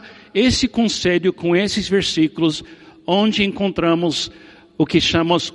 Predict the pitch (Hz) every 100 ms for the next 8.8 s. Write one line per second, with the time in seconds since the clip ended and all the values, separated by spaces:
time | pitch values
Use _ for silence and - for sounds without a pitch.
0 | - - - - 151 156 185 180 - 165
1 | 143 - 208 226 - 208 - - 139 117
2 | 113 - 95 - - - - - - _
3 | _ 175 185 180 180 180 - 156 127 -
4 | 185 240 269 - 240 - 226 156 139 101
5 | - - - - _ _ _ _ _ -
6 | 123 175 262 277 277 269 262 - - -
7 | - _ _ _ _ _ - - 208 202
8 | 202 - 185 165 147 - 104